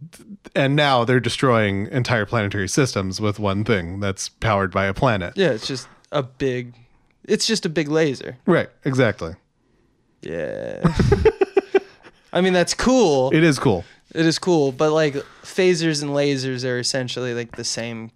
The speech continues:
Speaker 2: concept.
Speaker 1: Right.
Speaker 2: Like, rarely is it talked about in sci-fi, other than that. Like,
Speaker 1: Mm-hmm.
Speaker 2: kinda in the same way that they talk about hyperspace or
Speaker 1: Yeah.
Speaker 2: faster than light travel. They just go, "It goes fast." Or, and in this case,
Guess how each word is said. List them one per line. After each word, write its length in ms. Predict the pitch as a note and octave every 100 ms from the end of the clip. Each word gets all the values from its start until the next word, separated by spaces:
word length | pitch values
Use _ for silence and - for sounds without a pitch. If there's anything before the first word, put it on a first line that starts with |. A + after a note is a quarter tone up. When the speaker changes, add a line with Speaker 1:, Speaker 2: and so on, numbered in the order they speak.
| -
Speaker 2:
concept. 520 | C3 C3 C3 D3 E3
Speaker 1:
Right. 240 | C3 C#3
Speaker 2:
Like, 100 | D3+
rarely 440 | D3+ F3+ F#3 F3+ E3
is 120 | D3
it 80 | C3
talked 260 | D3 C3+
about 180 | C#3+ C3+
in 60 | C3
sci-fi, 600 | - C3 B2+ B2 B2+ B2+ - - - - _ - -
other 280 | F#3 E3 D#3
than 180 | C#3
that. 320 | C3+ B2 - -
Like, 160 | C#3+
Speaker 1:
Mm-hmm. 220 | C3 A2 G2
Speaker 2:
kinda 260 | G#3+ G#3+
in 60 | F3
the 60 | D#3
same 220 | E3+ D3+
way 120 | C#3+
that 60 | B2+
they 80 | C3
talk 320 | C#3+ B2+ C3
about 220 | B2+ A#2
hyperspace 960 | C3+ C#3+ C#3+ C3+ - C3+ C3 C3 -
or 60 | -
Speaker 1:
Yeah. 160 | G#3 D3
Speaker 2:
faster 300 | C3+ B2+ -
than 60 | C3+
light 160 | A#2+ B2
travel. 340 | C#3 C3+ C3+
They 120 | C3+
just 180 | B2+ B2+
go, 160 | C#3+ C3+
"It 120 | G3
goes 340 | A3+ F3+ C#3
fast." 500 | - - A#2 - - - - - - - _
Or, 180 | - C3+
and 180 | A#2+ C#3+
in 100 | C#3
this 180 | C3+ B2
case, 460 | - C3 B2+ B2+